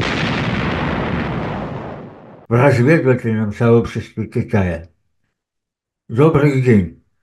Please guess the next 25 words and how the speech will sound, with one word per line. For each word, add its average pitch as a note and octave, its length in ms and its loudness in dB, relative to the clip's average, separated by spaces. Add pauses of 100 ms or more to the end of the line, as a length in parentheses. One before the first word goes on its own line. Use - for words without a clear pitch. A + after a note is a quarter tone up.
(260)
С - 60 -8
вами A2+ 240 2
снова C#3 340 2
я, C3+ 240 4
злой A2+ 380 2
киргиз A2+ 640 -2
Александр G2+ 680 0
Аронкин. F2+ 720 -4 (460)
И G#2 80 2
прежде A#2+ 460 4
чем B2+ 300 4
мы C3 140 4
продолжим, A#2 1040 2 (380)
я A#2 160 2
призываю C3 680 4
вас A2+ 180 0
ставить B2+ 480 0
лайки, D3 580 0 (320)
писать C3 460 2
свои A#2+ 280 2
комментарии, A#2+ 1000 2 (180)
неважно, E3+ 540 2
положительные A#2 1000 0
или B2 220 0
отрицательные, G#2 1160 0